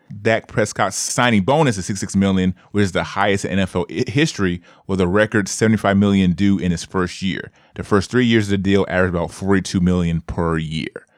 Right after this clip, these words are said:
So a lot of questions we, I wanna ask you guys about this, this sign about Dak Prescott. First of all, is he worth the money?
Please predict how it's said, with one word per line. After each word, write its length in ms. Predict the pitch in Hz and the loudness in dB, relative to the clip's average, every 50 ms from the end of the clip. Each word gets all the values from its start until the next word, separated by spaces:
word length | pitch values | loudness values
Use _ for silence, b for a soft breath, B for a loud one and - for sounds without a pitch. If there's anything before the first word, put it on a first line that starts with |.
| b b b b b b | b b b b b b
So 240 | - - 131 120 | -4 0 2 2
a 40 | - | 4
lot 200 | 339 403 440 381 | 4 4 2 2
of 80 | - - | 0 -2
questions 400 | - - 120 113 - 120 98 107 | 0 0 0 0 0 -2 -2 0
we, 120 | 104 101 - | -2 -2 0
I 60 | - | 0
wanna 200 | 107 107 101 95 | 2 2 2 0
ask 260 | - 95 95 92 - | 0 -2 -4 -4 -4
you 60 | 101 90 | -4 -2
guys 240 | 92 90 87 87 85 | -2 -2 -2 -2 -4
about 260 | 80 85 85 - - | -6 -8 -8 -6 -6
this, 300 | 92 90 85 - - - _ _ _ _ _ | -6 -6 -6 -6 -8 -12 _ _ _ _ _
this 140 | - 95 87 | -4 -4 -4
sign 340 | - - 98 90 90 90 87 | -2 -2 -2 0 0 0 0
about 320 | 85 85 87 87 85 82 | -2 -2 -2 -4 -4 -4
Dak 260 | - 87 82 - _ | -4 -4 -4 -4 _
Prescott. 520 | - - 90 87 - - - 85 82 78 - _ _ - | -6 -4 -4 -4 -6 -6 -8 -8 -8 -8 -10 _ _ -12
First 360 | - - 214 240 220 - - | -4 0 0 0 0 0 -4
of 100 | 95 80 | -4 -2
all, 300 | 165 - - - - _ _ _ _ _ _ _ _ _ _ _ _ _ _ _ _ _ _ _ _ _ - _ | -2 -2 -4 -6 -10 _ _ _ _ _ _ _ _ _ _ _ _ _ _ _ _ _ _ _ _ _ -10 _
is 240 | 196 226 220 - - | 0 0 0 0 2
he 100 | 185 170 | 2 2
worth 340 | 143 117 131 131 127 117 - | 2 4 4 2 2 2 0
the 100 | - 107 | 0 2
money? 380 | 101 101 101 92 82 131 - | 2 2 2 0 -2 -6 -10